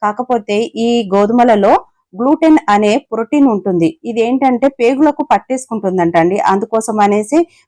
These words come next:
గోధుమలను, చపాతీలను తినడం కూడా చాలా వరకు తగ్గించేశారు ఈ మధ్యలో.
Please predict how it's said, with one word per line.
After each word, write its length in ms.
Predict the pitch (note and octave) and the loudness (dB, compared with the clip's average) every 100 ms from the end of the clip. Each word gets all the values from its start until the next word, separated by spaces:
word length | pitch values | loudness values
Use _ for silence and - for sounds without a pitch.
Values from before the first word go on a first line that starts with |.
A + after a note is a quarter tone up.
| _ G#3 | _ -2
గోధుమలను, 520 | A3 B3+ B3 A#3 A#3+ | 0 0 2 2 -2
చపాతీలను 680 | A#3+ F#3+ G#3 G#3+ A3+ G#3+ G#3+ | -2 0 0 0 -2 -2 -2
తినడం 360 | G3 G3 G#3 | -4 -2 -2
కూడా 160 | G3 G#3 | -2 -4
చాలా 340 | - F#3+ G3 | 0 2 2
వరకు 260 | G3 F#3+ E3+ | 2 0 -2
తగ్గించేశారు 760 | - E3+ G3 G3 F#3 F#3 F3 | -4 -2 -2 -2 -4 -4 -2
ఈ 60 | F3 | 0
మధ్యలో. 400 | E3+ E3 F3+ | 0 0 2